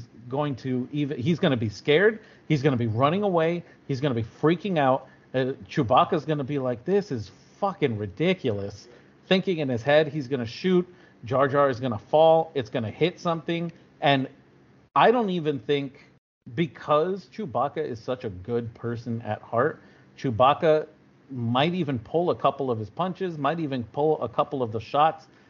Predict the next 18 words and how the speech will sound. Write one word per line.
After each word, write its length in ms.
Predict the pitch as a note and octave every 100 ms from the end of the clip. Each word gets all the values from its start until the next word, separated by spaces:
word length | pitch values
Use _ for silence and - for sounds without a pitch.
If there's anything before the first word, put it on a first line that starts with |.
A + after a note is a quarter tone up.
| _ _ -
and 420 | B2+ B2+ B2 A#2+ -
it's 180 | C3 A2+
going 260 | C#3 C#3 B2+
to 100 | C3
lead 300 | A#2+ C#3 C3+
to 100 | B2+
his 160 | A#2
detriment 560 | A#2 D#3+ D#3+ A#2+ A2 G#2+ - _ _
because 280 | B2 C3+ A#2
he's 140 | C#3
gonna 220 | D#3 C3+
realize 720 | A2+ C3+ F3 C3 A#2 A2+ G#2+ - -
Chewbacca's 460 | D#3 C#3+ G#3+ G3+ B2+
not 180 | C3 A2
an 120 | G2
idiot. 340 | B2+ F#2+ G#2 - _ _ _ _ _ -
Um, 420 | A2 G#2+ G#2+ A2+ _ A2+
he's 200 | A#2 C3+